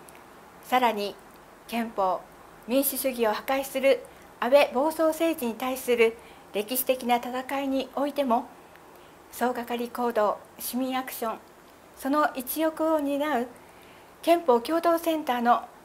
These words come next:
要として大奮闘され、ご一緒に作ってきた市民と野党の共闘が、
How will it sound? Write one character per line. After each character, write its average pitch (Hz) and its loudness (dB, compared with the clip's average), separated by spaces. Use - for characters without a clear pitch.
要 311 -2
と 339 0
し - -4
て - 4
大 254 0
奮 294 -6
闘 254 -4
さ 220 -6
れ、 214 0
ご 226 -2
一 262 2
緒 - 6
に 285 0
作 - -4
っ 302 -2
て 254 -2
き 254 -12
た - 4
市 - -6
民 269 0
と 208 2
野 277 -2
党 285 2
の 226 6
共 294 -2
闘 285 4
が、 262 8